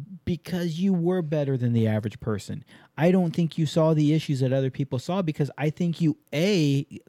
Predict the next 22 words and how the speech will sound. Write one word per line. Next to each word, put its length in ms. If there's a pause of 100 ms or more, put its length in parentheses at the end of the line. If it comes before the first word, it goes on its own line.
(160)
physically 500
got 400
the 100
skill 320
set 260
quicker 280
than 120
most 200
people, 380 (480)
but 200
B, 400 (380)
what 260
people 300
never 560
fucking 340
gave 200
you 100
credit 260
for. 240
Some 300
people 240
did. 320